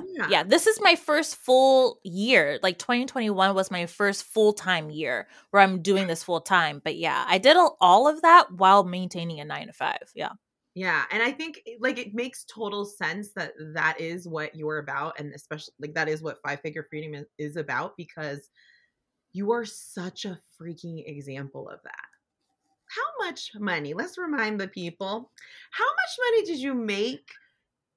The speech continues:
Speaker 1: your last year in working a nine-to-five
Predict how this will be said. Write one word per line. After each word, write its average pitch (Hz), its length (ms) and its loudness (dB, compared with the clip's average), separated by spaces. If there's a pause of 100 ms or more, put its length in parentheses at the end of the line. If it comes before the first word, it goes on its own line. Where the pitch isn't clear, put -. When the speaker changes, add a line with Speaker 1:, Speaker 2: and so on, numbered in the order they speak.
Speaker 1:
your 208 400 2
last 185 640 4
year 175 640 -2
in 170 400 -8
working 180 320 -6
a 175 40 -8
nine-to-five 160 600 -4